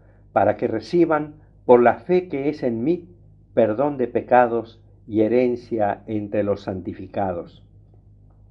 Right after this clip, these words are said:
Así es, amables oyentes, Pablo comenzó entonces una nueva vida y llegó a ser el autor de trece de las epístolas del Nuevo Testamento,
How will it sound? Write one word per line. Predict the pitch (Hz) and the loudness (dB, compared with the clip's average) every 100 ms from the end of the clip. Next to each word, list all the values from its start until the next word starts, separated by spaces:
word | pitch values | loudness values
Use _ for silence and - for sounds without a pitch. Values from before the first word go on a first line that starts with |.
| _ _ - - - | _ _ -20 -20 -6
Así | 123 - 170 | -6 0 4
es, | 170 139 | 4 2
amables | 110 113 110 | 0 0 0
oyentes, | 110 110 117 117 - - _ - - - _ | -2 0 0 -4 -6 -14 _ -20 -20 -20 _
Pablo | 156 170 180 175 | 4 6 4 2
comenzó | 160 147 - 160 | 0 -2 0 -2
entonces | 147 160 165 156 156 151 | 0 -2 -2 -4 -8 -6
una | 139 127 | -4 -2
nueva | 147 143 131 | 0 4 6
vida | 123 135 101 92 - _ _ _ _ _ | 4 0 -4 -8 -12 _ _ _ _ _
y | 127 | -2
llegó | 139 139 165 | 0 4 2
a | 165 | 2
ser | 175 | 0
el | 151 | 2
autor | 123 120 160 147 | 2 4 2 2
de | 120 117 | 2 0
trece | - 196 180 - 113 101 | 0 0 0 -4 -6 -4
de | 101 104 | -4 0
las | 104 - | 0 0
epístolas | 117 160 160 135 120 113 | -4 -4 -2 0 0 0
del | 120 117 | -2 0
Nuevo | 147 143 | -2 -2
Testamento, | 131 - 120 139 175 170 175 165 | -6 -4 -2 0 -2 -2 -2 -2